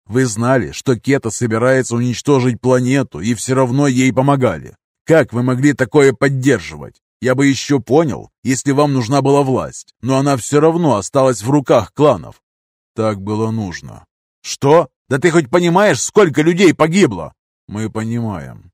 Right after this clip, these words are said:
что ты не в силах здраво оценить всю ситуацию, потому как много ещё не знаешь, но скоро ты всё поймёшь. Мы теряем время, Безликий". "У меня его более чем достаточно", пожал я плечами.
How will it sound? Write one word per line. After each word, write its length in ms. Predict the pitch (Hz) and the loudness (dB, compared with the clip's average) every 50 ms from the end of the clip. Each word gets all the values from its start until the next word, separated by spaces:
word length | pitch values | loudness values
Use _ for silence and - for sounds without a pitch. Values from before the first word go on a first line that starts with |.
| _ _ | _ _
что 240 | - - 123 117 | -8 -4 -4 -4
ты 180 | - - 123 120 | -2 -2 -2 -2
не 140 | 120 120 120 | -2 -2 -4
в 80 | 107 | -6
силах 500 | - - - - 127 123 101 85 85 80 | -8 -10 -8 -4 -4 -4 -2 -4 -6 -12
здраво 500 | 76 78 76 98 98 107 110 110 110 90 | -16 -14 -12 -8 -6 -4 -4 -4 -4 -4
оценить 480 | 104 104 - - 110 110 113 113 101 - | -6 -8 -8 -8 -6 -4 -4 -6 -6 -10
всю 300 | - - - - 120 113 | -14 -16 -10 -6 -6 -4
ситуацию, 880 | - - 104 90 - 117 113 107 95 85 - - - - - - - - _ _ _ _ | -4 -6 -10 -6 -4 -2 -2 -2 -2 -4 -8 -14 -18 -18 -20 -20 -20 -20 _ _ _ _
потому 500 | - 104 - - 110 110 117 120 120 107 | -8 -8 -6 -4 -4 -2 -2 -2 -2 -2
как 300 | - - 120 110 - 110 | 0 -2 -2 -2 -2 -6
много 340 | 107 110 113 120 120 113 113 | -6 -4 -2 -2 -2 -2 -2
ещё 320 | 110 104 - - - 123 | -4 -4 -6 -4 -4 -2
не 140 | 113 117 117 | -2 -2 -4
знаешь, 580 | 107 92 104 85 71 60 50 - - - - _ _ _ | -4 -6 -8 -10 -10 -12 -16 -18 -20 -20 -20 _ _ _
но 160 | - 110 117 110 | -8 -6 -6 -6
скоро 500 | - - - 117 110 113 113 110 95 - _ | -8 -6 -4 -2 0 0 0 -2 -4 -6 _
ты 140 | - 120 110 | -4 -4 -4
всё 280 | - - - 120 110 | -4 -2 0 0 0
поймёшь. 600 | - 117 113 107 98 78 57 - - - - - _ _ _ _ _ _ | 0 -2 -2 -2 -4 -8 -10 -12 -14 -14 -14 -16 _ _ _ _ _ _
Мы 160 | 101 117 120 | -4 -4 -4
теряем 440 | 101 101 117 113 113 110 113 113 110 | -2 -2 -2 0 0 0 0 -2 -2
время, 400 | 107 117 120 110 95 69 57 60 | -2 0 0 0 -2 -4 -8 -12
Безликий". 680 | 71 85 98 95 92 107 104 95 85 - - - 104 - _ _ _ _ _ _ _ | -12 -10 -10 -10 -8 -6 -6 -6 -8 -10 -16 -20 -20 -20 _ _ _ _ _ _ _
"У 60 | 120 123 | -2 -2
меня 300 | 127 127 135 135 131 135 | 0 0 2 2 2 4
его 260 | 139 131 127 135 131 | 4 4 2 2 0
более 460 | 120 104 123 147 143 110 90 80 80 | 0 0 2 4 4 4 2 -2 -8
чем 180 | - - 107 104 | -8 -8 -6 -6
достаточно", 720 | 113 - - - 120 90 78 78 - - - 69 - - _ _ _ _ | -6 -6 -2 -2 -2 -4 -4 -8 -14 -16 -16 -18 -20 -20 _ _ _ _
пожал 260 | - 117 110 123 113 | -6 -4 -2 -2 0
я 160 | 110 107 98 | 0 -2 -4
плечами. 480 | - 113 - - - 76 62 55 - | -4 -8 -8 -8 -10 -12 -12 -14 -20